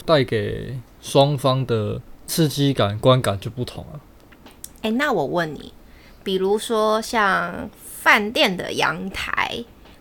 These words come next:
Speaker 2: 或自家的阳台，然后还有甚至是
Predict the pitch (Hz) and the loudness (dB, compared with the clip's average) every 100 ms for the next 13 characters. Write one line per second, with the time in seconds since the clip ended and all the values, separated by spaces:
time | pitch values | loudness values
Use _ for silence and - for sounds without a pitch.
0 | - 214 208 190 180 - 269 214 185 185 | -6 0 2 2 -2 -2 -2 6 8 8
1 | 165 - 175 156 175 185 - - - 226 | 4 2 2 2 0 -4 -2 -2 -2 -6
2 | - - 180 170 - 202 196 185 180 180 | -10 -6 -6 -6 -4 0 0 0 0 -2
3 | 175 196 - 180 180 208 202 180 185 233 | -4 -8 -6 -2 0 0 0 -2 -2 -2
4 | 220 233 226 214 - 233 214 208 202 | 0 -2 -2 -4 -4 0 2 0 -2